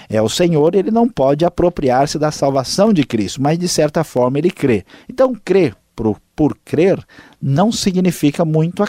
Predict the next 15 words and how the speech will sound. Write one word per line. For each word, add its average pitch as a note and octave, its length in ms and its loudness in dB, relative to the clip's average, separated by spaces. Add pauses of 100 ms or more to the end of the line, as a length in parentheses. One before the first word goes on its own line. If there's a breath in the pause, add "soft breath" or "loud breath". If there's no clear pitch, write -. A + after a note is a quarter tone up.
coisa. C3+ 580 0 (560 loud breath)
Então, C#3+ 560 0
o D#3 140 0
texto A#2+ 500 -2
vai B2 360 -2
nos D3+ 280 -6
dizer D#3 400 0
o E3+ 80 -2
seguinte: E3+ 560 -4
olha, A2 360 -2 (580 loud breath)
a G#3 160 0
fé C3 480 -2 (100)
sem - 880 -2 (320)
obras C#3 600 -2
não C#3 540 -2